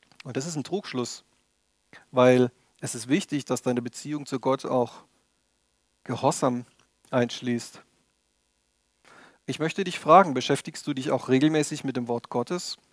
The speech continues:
Und damit meine ich tatsächlich nicht nur das Bibellesen. Das ist auch gut und wichtig und es ist wichtig, dass du dich mit der Bibel beschäftigst, sondern damit meine ich auch das persönliche Gebet und ganz besonders auch das Sprachengebet. Das ist ja, wir sind eine Pfingstgemeinde.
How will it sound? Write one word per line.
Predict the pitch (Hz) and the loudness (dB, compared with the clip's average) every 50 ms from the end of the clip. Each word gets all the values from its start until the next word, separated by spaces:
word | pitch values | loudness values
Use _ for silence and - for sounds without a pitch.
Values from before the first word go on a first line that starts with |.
| _ _ _ _ - - - | _ _ _ _ -20 -20 -10
Und | - 143 127 | -8 4 6
damit | 127 143 190 220 - | 6 6 6 4 6
meine | 160 147 151 185 233 | 8 8 10 8 8
ich | 262 - | 2 2
tatsächlich | - - 135 - - - 139 156 156 - 208 226 220 - - | 2 2 2 4 4 2 2 2 0 -2 -4 -4 -4 -4 -2
nicht | 131 131 - 180 - - | 0 0 0 0 -2 -4
nur | 143 139 135 147 | -4 -4 0 0
das | 180 165 - | 0 -2 0
Bibellesen. | - 214 226 185 147 135 131 127 - 131 123 | -2 -2 2 4 4 4 4 2 0 -2 -2
Das | 120 123 - 131 | -2 -2 -2 -4
ist | 117 120 | -2 2
auch | - 170 226 - - - | 2 2 2 0 -4 -6
gut | 135 135 151 - | -4 -4 -4 -4
und | - 143 131 120 | -4 -6 -6 -4
wichtig | 117 127 123 - 190 208 - - | -4 -4 -4 -4 -6 -8 -6 -8
und | 131 | -8
es | 123 113 | -8 -8
ist | 113 107 - | -10 -12 -6
wichtig, | 143 175 214 - - 139 - | -4 -4 -4 -4 -6 -10 -6
dass | - 131 123 | -6 -8 -6
du | - - 127 | -6 -8 -10
dich | 127 123 | -8 -6
mit | 135 131 123 | -4 -2 -2
der | 123 | -2
Bibel | 120 127 160 208 208 147 127 | -2 -2 -2 -2 -2 0 -2
beschäftigst, | 135 113 - 127 120 - - 165 185 - - - - - - - - - - - - - - - - - _ | -2 -4 -4 -6 -6 -4 -6 -6 -6 -8 -12 -16 -20 -20 -20 -20 -20 -20 -20 -20 -20 -20 -20 -20 -20 -20 _
sondern | - - 143 127 123 | -6 -4 -4 0 4
damit | 120 127 131 151 160 - | 4 4 4 4 2 2
meine | 135 135 147 175 180 | 4 4 4 4 2
ich | - | 0
auch | - 143 | -2 -2
das | - - - - | -2 -4 -10 -8
persönliche | - 127 117 - 139 151 170 160 - 123 | -8 -8 -4 -2 -4 -4 -4 -6 -8 -4
Gebet | 113 123 110 - 139 180 220 208 - - - _ _ _ _ _ _ _ - - - - - _ | -4 -4 -2 0 0 0 0 -2 -6 -12 -18 _ _ _ _ _ _ _ -20 -20 -20 -20 -14 _
und | 147 127 | -8 6
ganz | 117 143 170 - - | 8 8 8 8 6
besonders | 190 170 170 185 208 202 - | 4 4 4 4 4 4 4
auch | 156 147 | 4 4
das | - 156 143 - | 4 0 -4 -4
Sprachengebet. | - - 135 147 214 247 254 240 180 147 127 131 131 127 120 - - - | -2 4 8 8 8 8 8 4 2 2 4 4 4 4 2 2 -2 -4
Das | 123 139 | -4 -4
ist | 156 - | 0 4
ja, | 160 135 127 | 4 4 4
wir | 135 | 4
sind | 131 175 190 185 | 2 2 4 4
eine | 160 156 151 135 | 4 4 2 0
Pfingstgemeinde. | - 208 214 - - - 151 139 131 123 120 120 120 120 | -2 -4 -6 -6 -4 -2 0 2 4 4 4 4 2 -2